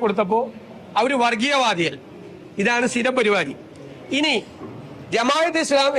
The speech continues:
ഈ വെൽഫെയർ പാർട്ടിയും യു ഡി എഫിന് പിന്തുണ കൊടുത്തതിനാണ് സി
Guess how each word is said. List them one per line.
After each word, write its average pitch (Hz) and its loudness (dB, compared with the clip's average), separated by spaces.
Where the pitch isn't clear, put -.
ഈ - 2
വെൽഫെയർ 277 4
പാർട്ടിയും 240 2
യു 277 4
ഡി 339 2
എഫിന് 320 0
പിന്തുണ 277 4
കൊടുത്തതിനാണ് 254 2
സി 254 2